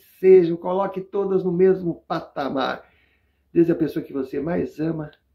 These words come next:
até aquela que você quer ver pelas costas ou talvez até sofrendo tudo. Esqueça, coloque todas no mesmo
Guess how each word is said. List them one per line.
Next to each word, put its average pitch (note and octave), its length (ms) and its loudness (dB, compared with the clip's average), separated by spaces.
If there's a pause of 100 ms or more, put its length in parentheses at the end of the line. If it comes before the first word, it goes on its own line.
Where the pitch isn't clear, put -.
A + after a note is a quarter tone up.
(260)
até C3 340 -8
aquela B2+ 560 -6
que - 140 -16
você A#2 300 -16
quer G#2 240 -14
ver A#2+ 180 -10
pelas G#2 300 -16
costas B2 400 -10
ou A2+ 80 -8
talvez A#2 420 -6
até C3 420 -8 (240)
sofrendo A2+ 680 -10 (120)
tudo. G#2+ 340 -16 (320)
Esqueça, - 1000 -14 (300)
coloque C3+ 400 -8
todas C3+ 440 -12
no A#2 140 -10
mesmo B2+ 560 -6